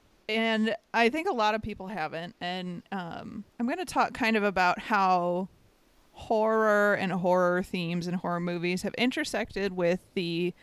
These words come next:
musical world of hip hop and rap. And I'm gonna talk s-, specifically about Nightmare on My Street because there's a little sort of story behind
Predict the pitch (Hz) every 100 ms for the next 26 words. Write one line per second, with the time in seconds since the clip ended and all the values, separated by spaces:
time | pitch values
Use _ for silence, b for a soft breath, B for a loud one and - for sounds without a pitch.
0 | b b b b b 226 233 254 254 233
1 | 202 190 185 170 - 226 - 180 185 -
2 | 190 180 175 - - - 165 95 - -
3 | - _ _ _ _ _ _ _ _ _
4 | _ - 220 214 214 220 233 226 196 -
5 | - - - - - - - 381 - 523
6 | 427 285 277 233 220 214 214 202 208 196
7 | 196 208 208 - 190 185 185 185 - 185
8 | - 180 170 175 165 160 - 170 156 -
9 | 170 165 160 165 165 160